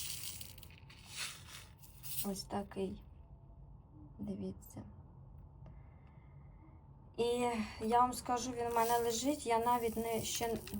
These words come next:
жодного разу його не використовувала. Я не розумію, е, я спробувала, тобто спробувала один раз його використати, але він якось обтяжував виріб,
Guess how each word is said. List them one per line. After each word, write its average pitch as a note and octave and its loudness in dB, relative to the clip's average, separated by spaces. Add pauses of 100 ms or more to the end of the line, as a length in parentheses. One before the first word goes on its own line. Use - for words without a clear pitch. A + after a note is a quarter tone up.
(160)
жодного A3 6
разу A#3 6
його G#3+ 6
не G#3+ 8
використовувала. G#3 2 (1160)
Я A3 6
не A#3 4
розумію, A3+ 4 (420)
е, G3+ -2 (220)
я A#3+ 6
спробувала, A#3+ 8
тобто G#3 4
спробувала G3 6
один G#3 6
раз F#3+ 6
його G3 0
використати, G3 0 (560)
але A#3 12
він A#3 4
якось A#3 6
обтяжував G#3 6
виріб, F3+ 2